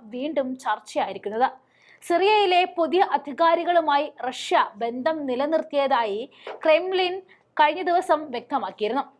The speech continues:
സിറിയയിൽ എന്താണ് സംഭവിക്കുന്നതെന്ന് തങ്ങൾ സൂക്ഷ്മമായി നിരീക്ഷിച്ചു വരികയാണെന്നാണ് ക്രെംലിൻ വക്താവ് ദിമിത്രി പെസ്കോവ് പറഞ്ഞിരിക്കുന്നത്. തങ്ങളുടെ വിമാനത്താവളങ്ങൾ സിറിയയിലുണ്ടെന്നും അതിനാൽ റഷ്യയുടെ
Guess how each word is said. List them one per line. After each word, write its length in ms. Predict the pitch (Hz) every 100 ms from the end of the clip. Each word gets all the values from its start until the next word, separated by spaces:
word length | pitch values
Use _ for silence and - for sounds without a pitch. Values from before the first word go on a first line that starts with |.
| _ - _ -
സിറിയയിൽ 400 | 349 415 427 381 - 302
എന്താണ് 400 | 349 370 381 349 -
സംഭവിക്കുന്നതെന്ന് 840 | 285 262 320 320 339 339 320 269 285 -
തങ്ങൾ 220 | 269 277 277 -
സൂക്ഷ്മമായി 560 | 294 294 - 381 370 320 285
നിരീക്ഷിച്ചു 420 | 285 294 359 311
വരികയാണെന്നാണ് 760 | 269 285 381 330 311 285 254 233 240 - - -
ക്രെംലിൻ 420 | 320 359 381 359 294
വക്താവ് 480 | 269 269 339 277 240 185 202
ദിമിത്രി 460 | 233 285 - 311 311 -
പെസ്കോവ് 600 | - - _ - 320 240 - 214
പറഞ്ഞിരിക്കുന്നത്. 640 | 208 214 190 175 202 269 - _ _ _ _ 294
തങ്ങളുടെ 420 | 302 359 370 349 311
വിമാനത്താവളങ്ങൾ 880 | 302 311 330 330 294 294 330 302 269 330 -
സിറിയയിലുണ്ടെന്നും 800 | 294 311 370 339 320 359 330 262 - 214
അതിനാൽ 340 | 208 208 240 - -
റഷ്യയുടെ 440 | 254 269 - 392